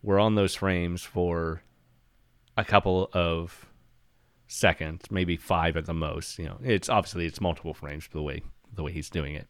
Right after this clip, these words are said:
but, uh, and because the way those are formatted in the very, in Brackage's style of writing with a razor blade on the celluloid,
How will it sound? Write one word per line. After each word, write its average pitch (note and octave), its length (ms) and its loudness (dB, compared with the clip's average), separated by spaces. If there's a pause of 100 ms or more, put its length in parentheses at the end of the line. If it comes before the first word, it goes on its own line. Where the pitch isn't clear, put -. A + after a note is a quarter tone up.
but, D#2 220 -4 (640)
uh, D#2+ 220 -2 (2000)
and A#2 520 4 (220)
because G#2+ 760 4
the A2+ 300 2
way G2 580 4
those B2+ 420 8
are A2+ 100 6
formatted E2+ 720 0 (640)
in F2+ 520 2
the G#2 120 -2
very, F2+ 500 0
in F#2 180 -2
Brackage's F2+ 480 0
style E2+ 540 0
of D#2+ 420 -2 (1000)
writing G2+ 560 8
with E2 160 0
a F2 60 2
razor E2 340 4
blade D2+ 380 -4
on E2+ 200 0
the D2 60 -6
celluloid, D2+ 640 0